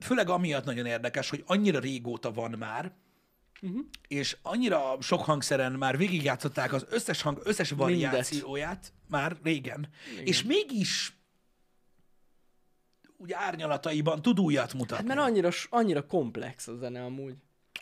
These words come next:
Speaker 1: Igen, nagyon
Speaker 2: A-,
Speaker 1: bonyolult.
Speaker 2: azért tud különleges lenni, meg új lenni.
Speaker 1: Nagyon bonyolult, nagyon-nagyon bonyolult.
Speaker 2: Mert sok mindenből áll. Igen.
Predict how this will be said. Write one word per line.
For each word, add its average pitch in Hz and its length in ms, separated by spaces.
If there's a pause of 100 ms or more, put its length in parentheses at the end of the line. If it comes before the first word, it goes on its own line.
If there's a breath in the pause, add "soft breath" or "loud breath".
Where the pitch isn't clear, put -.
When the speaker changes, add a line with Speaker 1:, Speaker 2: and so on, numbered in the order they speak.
(140)
Speaker 1:
Igen, 208 200
nagyon 208 220
Speaker 2:
A-, - 20
Speaker 1:
bonyolult. 196 260
Speaker 2:
azért 160 300
tud 156 240 (100)
különleges 135 640
lenni, 139 220
meg 143 240
új 139 220
lenni. 127 420 (240)
Speaker 1:
Nagyon 202 320
bonyolult, 185 580
nagyon-nagyon 185 440
bonyolult. 185 140
Speaker 2:
Mert 185 120
sok - 180
mindenből 170 380
áll. 117 220 (340)
Igen. 131 380